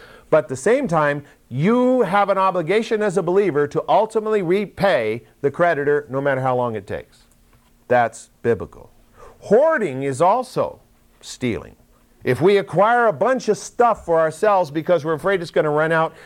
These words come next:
and we deny others the opportunity to have that important item, that's robbery. Then also, <laughs> and this is where it really tends to hit home to us in modern America today,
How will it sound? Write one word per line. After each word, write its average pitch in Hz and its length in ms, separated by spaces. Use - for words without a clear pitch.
and 165 160
we 175 80
deny 196 540
others 214 440
the 151 120
opportunity 175 600
to 156 80
have 190 580
that 165 240
important 165 560
item, 143 360
that's 143 340
robbery. 104 560
Then 117 240
also, 117 640
<laughs> - 460
and 127 120
this 165 160
is 131 120
where 127 140
it 117 40
really 143 240
tends 131 320
to 113 80
hit 123 140
home 117 380
to 98 520
us 117 240
in 95 160
modern 95 320
America 92 460
today, 82 520